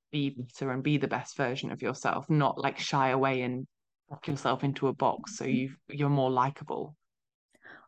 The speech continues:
Speaker 2: I think on that thing of, like, walking into a room and maybe not finding the people who are your people or finding people who you actually kind of, it's not that they're just not your people, but, uh,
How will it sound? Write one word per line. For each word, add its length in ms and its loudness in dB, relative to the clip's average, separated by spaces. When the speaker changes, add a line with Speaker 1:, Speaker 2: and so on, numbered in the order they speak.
Speaker 2:
I 100 8
think 400 4
on 240 10
that 200 6
thing 200 8
of, 100 6
like, 120 2
walking 440 2
into 240 -4
a 80 -2
room 340 4
and 120 -2
maybe 300 2
not 220 -4
finding 380 0
the 80 0
people 460 2
who 180 6
are 160 10
your 140 2
people 280 0
or 60 6
finding 400 2
people 240 -6
who 80 2
you 160 4
actually 420 4
kind 220 0
of, 160 0
it's 240 8
not 220 10
that 180 4
they're 460 8
just 300 6
not 100 0
your 140 4
people, 320 -4
but, 240 4
uh, 140 8